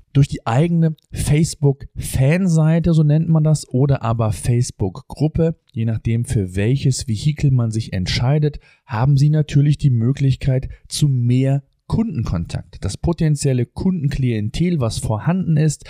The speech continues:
was Sie begeistern können für Ihre Produkte, für Ihr Unternehmen, bietet natürlich eine Menge Potenzial. Ebenso besteht die Möglichkeit, einen höheren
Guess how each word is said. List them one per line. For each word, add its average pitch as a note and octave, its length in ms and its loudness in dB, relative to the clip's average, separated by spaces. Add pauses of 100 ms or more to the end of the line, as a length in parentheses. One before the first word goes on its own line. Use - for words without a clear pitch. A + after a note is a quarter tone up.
(320)
was B2 140 0
Sie C3 80 0
begeistern C3 680 0
können B2 360 0
für - 140 -2
Ihre G#2 300 -2
Produkte, - 580 -2
für - 160 -2
Ihr - 80 -2
Unternehmen, A2 680 0 (440)
bietet C#3+ 360 0
natürlich B2+ 500 0
eine G#2 220 -2
Menge A2 400 -2
Potenzial. - 800 -4 (260)
Ebenso D#3+ 520 2 (280)
besteht C#3+ 300 0
die D#3 100 2
Möglichkeit, C#3 680 0
einen A#2+ 380 -2
höheren C#3+ 500 2